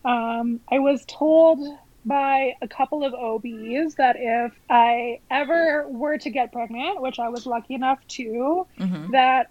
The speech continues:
Speaker 1: I would have difficulty carrying a baby to term.
Speaker 2: Oh.
Speaker 1: But nobody ever really could tell me what that meant, right? They just
Speaker 2: Right.
Speaker 1: told me that my body was an inhospitable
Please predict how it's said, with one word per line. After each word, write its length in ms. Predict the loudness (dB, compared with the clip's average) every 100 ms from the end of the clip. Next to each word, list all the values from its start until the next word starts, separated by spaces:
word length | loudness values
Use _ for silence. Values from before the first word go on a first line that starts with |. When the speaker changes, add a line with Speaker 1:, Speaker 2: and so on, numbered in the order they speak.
| -2
Speaker 1:
I 140 | -2
would 180 | 0 0
have 240 | -2 -4
difficulty 560 | -6 -4 -4 -4 -6 -8
carrying 460 | -8 -6 -4 -2 -4
a 40 |
baby 520 | -4 -6 -6 -8 -8 -10
to 120 | -14
term. 600 | -4 -2 -2 -8 -8 -8 _ _ _
Speaker 2:
Oh. 240 | -6 0 2
Speaker 1:
But 100 | 6
nobody 320 | 6 6 4
ever 200 | 4 2
really 320 | 2 2 0 -2
could 180 | -8
tell 160 | -6 -6
me 300 | -4 -8 -8
what 240 | 0 0 0 _
that 260 | -2 -2 -6
meant, 480 | -14 -14 -18 -16 -12
right? 300 | -4 -2 -2
They 120 | -6
just 120 | -2 0
Speaker 2:
Right. 180 | 2 2
Speaker 1:
told 120 | 0
me 160 | -2 0
that 360 | 2 2 0 _
my 380 | -12 -8 -4 -2
body 320 | 0 0 0
was 180 | -4 -6
an 140 | -8 -8
inhospitable 1040 | -8 -6 -2 -4 -4 -6 -2 -2 -4 -8